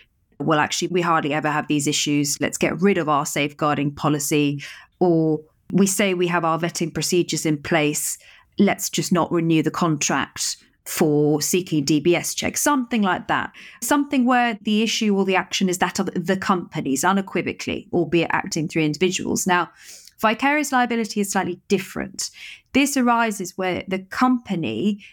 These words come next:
is effectively held liable through a fiction, and it's treated as if the acts of an individual within the company's control, that's typically going to be an employee, but not necessarily an employee,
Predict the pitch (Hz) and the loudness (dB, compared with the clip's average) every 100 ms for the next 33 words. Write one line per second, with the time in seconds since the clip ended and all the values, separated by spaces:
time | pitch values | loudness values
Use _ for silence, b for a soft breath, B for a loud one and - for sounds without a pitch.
0 | B - 202 190 - - 202 208 - 240 | B 0 0 0 -2 -2 0 0 2 0
1 | 226 208 - 202 208 202 196 156 175 - | 0 -2 2 4 4 0 -2 -6 -6 -2
2 | 190 175 - - - - - 196 B B | -2 0 -4 -4 -4 -4 -6 -8 B B
3 | B - 208 190 - 196 - - - 262 | B -2 -2 -2 -6 -6 -6 -6 0 2
4 | 240 - 175 170 190 - B B 196 190 | 2 -2 -2 -2 -4 -6 B B 0 2
5 | 240 240 - 214 - 233 233 - - 214 | 0 0 -4 -4 0 -2 -2 -8 -2 0
6 | 196 190 - _ _ - 202 202 190 190 | 0 -2 -10 _ _ 0 4 4 4 2
7 | 190 196 175 190 190 180 180 190 185 185 | 2 2 2 2 0 0 0 0 -2 0
8 | 170 160 - 165 151 - 220 147 196 233 | 0 0 -2 -4 -2 0 0 0 -2 -4
9 | - _ _ - - - - 233 175 117 | -8 _ _ -12 -10 -6 -2 -2 -2 -2
10 | 151 156 151 151 - 151 147 143 165 147 | -2 0 0 -2 0 2 0 0 2 4
11 | 139 - 190 190 180 - 160 - 165 165 | 2 0 0 0 0 0 -2 -2 -2 -2
12 | 151 - - - - - 139 147 170 | -2 -2 0 -2 0 0 2 2 0